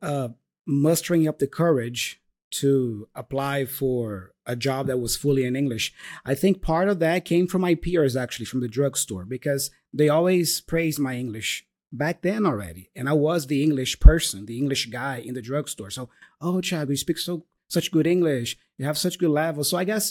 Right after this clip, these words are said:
that positive feedback that I got m-, helped me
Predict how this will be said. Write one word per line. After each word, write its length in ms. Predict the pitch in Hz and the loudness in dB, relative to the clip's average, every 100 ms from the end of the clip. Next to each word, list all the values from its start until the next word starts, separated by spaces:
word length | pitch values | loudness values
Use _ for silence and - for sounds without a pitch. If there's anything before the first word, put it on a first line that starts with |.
| 151 | -4
that 240 | 139 156 - | -4 -4 -4
positive 420 | 151 156 156 139 | -2 0 0 0
feedback 560 | 170 170 120 98 - _ _ _ _ _ _ - | 0 -2 -4 -10 -14 _ _ _ _ _ _ -4
that 200 | 135 127 | -2 0
I 80 | 107 | 0
got 500 | 139 147 104 101 - _ _ _ _ _ - 302 139 | 2 2 0 -10 -16 _ _ _ _ _ -18 -4 2
m-, 120 | 135 | 4
helped 320 | 120 165 151 | 4 2 2
me 320 | 143 131 120 | 0 0 -4